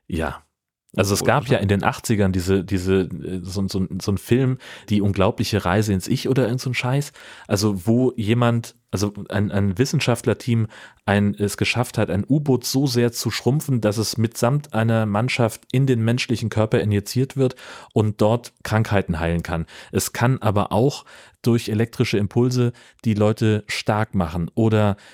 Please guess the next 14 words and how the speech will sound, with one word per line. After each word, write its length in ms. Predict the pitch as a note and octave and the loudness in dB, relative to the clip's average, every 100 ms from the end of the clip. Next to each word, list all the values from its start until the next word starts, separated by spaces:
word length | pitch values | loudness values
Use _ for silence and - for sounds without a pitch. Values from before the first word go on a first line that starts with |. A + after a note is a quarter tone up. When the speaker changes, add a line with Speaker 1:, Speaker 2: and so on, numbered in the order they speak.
| _ - | _ -4
Speaker 1:
die 80 | G#2 | 0
besonders 380 | G2+ G#2+ G#2+ | 2 2 0
gut 140 | - A2 | -2 -2
gucken 260 | C#3+ - | -2 0
lassen 300 | F#2 E2+ F#2+ F#2 | 0 0 -2 0
oder 220 | A#2+ A#2 | 2 2
überhaupt 420 | A2 G#2 C#3 - | 2 0 0 0
übernehmen. 500 | G#2+ G2+ A2+ G2 D#2+ - - - | 0 2 2 0 -2 -8 -20 -4
Und 220 | A2+ G#2+ | -2 0
so 260 | - C#3 D3 | 0 -2 0
ähnlich 320 | D3+ D#3 G#2 | 2 2 2
stelle 220 | - G#2+ | 0 0
ich 140 | G#2 - | 0 0
mir 260 | G2+ F#2+ | 0 2